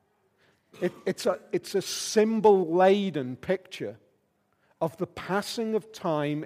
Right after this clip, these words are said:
in our life. Can you stop that?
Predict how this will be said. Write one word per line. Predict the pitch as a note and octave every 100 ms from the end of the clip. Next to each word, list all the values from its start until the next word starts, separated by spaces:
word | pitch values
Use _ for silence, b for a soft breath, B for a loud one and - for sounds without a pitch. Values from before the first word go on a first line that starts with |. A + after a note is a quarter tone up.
| -
in | C#3
our | D3 D3
life. | C#3+ C3+ A2+ G#2+ - - _ _ _ _ _ _ _ _ _ _ _ _
Can | - A3+
you | C4 B3
stop | - - - A3 G#3+ -
that? | E3+ A2+